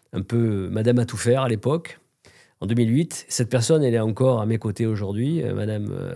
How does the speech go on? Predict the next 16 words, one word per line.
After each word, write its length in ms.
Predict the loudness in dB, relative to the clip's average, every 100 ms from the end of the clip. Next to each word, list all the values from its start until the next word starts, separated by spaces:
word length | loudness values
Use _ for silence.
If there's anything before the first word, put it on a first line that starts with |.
| -12
Françoise 460 | -8 -6 -2 -2
Gutiérrez. 500 | -2 -6 -4 -2 -2
Donc, 280 | -2 -6 -6
euh, 180 | -10 -6
quinze 280 | 0 2 2
ans 140 | 0
après, 280 | -2 0 0
elle 200 | 2 0
est, 40 |
elle 300 | -4 -4 -4
est 40 | -2
aujourd'hui 380 | -2 0 2 2
responsable 520 | 0 0 0 0 2
administrative 580 | 2 0 -2 -4 -4 -4
et 60 |
financière 540 | -4 -4 -2 -2 -4